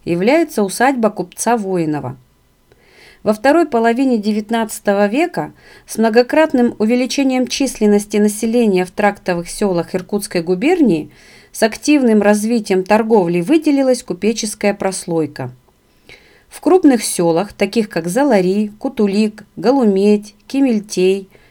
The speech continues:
Зима, Тулун и другие, появились купеческие дома городского типа со сложной планировкой, двухэтажные, с мезонинами и балконами. Такие дома резко выделились из общего ряда крестьянских построек,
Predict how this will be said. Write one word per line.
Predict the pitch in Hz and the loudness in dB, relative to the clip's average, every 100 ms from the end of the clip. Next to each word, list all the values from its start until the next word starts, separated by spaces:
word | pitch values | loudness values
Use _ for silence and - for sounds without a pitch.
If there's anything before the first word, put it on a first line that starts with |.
| _ | _
Зима, | 196 277 202 185 208 | 0 2 4 4 2
Тулун | 208 196 185 220 214 | 0 -4 0 2 2
и | 170 | 0
другие, | 160 165 156 185 285 220 165 _ _ - - _ | -4 -4 -6 -4 0 -2 -4 _ _ -20 -20 _
появились | 220 262 320 320 285 | 4 6 6 6 2
купеческие | - 214 269 269 208 - 185 | -4 -2 -2 -2 -6 -4 -4
дома | 180 175 233 349 | 0 0 2 2
городского | 214 175 175 - 277 269 247 | 2 0 -2 -2 0 2 2
типа | 247 240 208 156 127 - _ | 0 -4 -4 -4 -8 -12 _
со | - 175 | -6 -6
сложной | - 277 330 269 | -2 0 2 0
планировкой, | 254 233 240 233 208 165 - 131 - _ _ - - - | 0 0 2 2 0 -2 -8 -10 -10 _ _ -20 -20 -16
двухэтажные, | 185 269 339 294 196 185 170 165 156 | -8 -2 -2 2 2 2 0 -4 -4
с | 147 - | -4 0
мезонинами | 277 254 214 190 247 208 196 | 2 4 4 4 4 2 2
и | 185 220 | -2 -2
балконами. | 202 175 - 156 151 151 139 127 _ _ _ _ _ | 0 -2 -4 -4 -2 -4 -6 -10 _ _ _ _ _
Такие | - 214 247 226 | -2 0 4 4
дома | 220 240 339 | 6 6 4
резко | 269 285 - 220 | 4 0 2 2
выделились | 226 208 208 196 180 175 | 2 2 2 2 0 -2
из | - 170 - | -6 -8 -4
общего | 202 - 170 165 | -6 -4 -2 0
ряда | 202 269 240 | 2 2 0
крестьянских | - - - 190 226 - 202 | -4 -8 -2 0 0 -6 -6
построек, | - 196 - 170 160 147 127 | -6 -6 -6 -4 -2 -4 -8